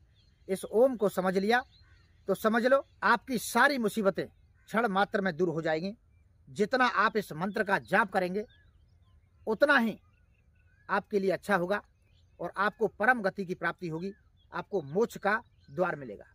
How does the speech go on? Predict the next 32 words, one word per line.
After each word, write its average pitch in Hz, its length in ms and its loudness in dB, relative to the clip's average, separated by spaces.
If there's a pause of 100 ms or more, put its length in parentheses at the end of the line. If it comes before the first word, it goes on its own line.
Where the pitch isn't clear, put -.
(800)
आपके 220 380 2
जीवन 220 320 0
के 196 120 0
सारे 202 320 2
अंधकार 190 420 0
मिट 180 140 -4
जाएंगे। 127 280 -8 (720)
ये 220 280 2
ओम 277 300 6 (720)
या 208 180 0
सोहम, 214 400 2 (1120)
आप 240 200 2
इसका 269 260 0
अंदाजा 226 420 4
करके 214 260 0
खुद 247 220 -2
देखिए। 180 380 -2 (540)
आप 254 280 6
जब 269 220 4
इस 262 200 -2
ओम 254 280 4
मंत्र 247 260 0
का 226 140 4
जाप 202 240 2
करेंगे, 190 340 0 (580)
जब 240 220 4
आप 247 280 4
सांस 233 340 0
को 262 100 0
अपने 220 260 0
अंदर 214 280 2
खींचेंगे, 190 480 -2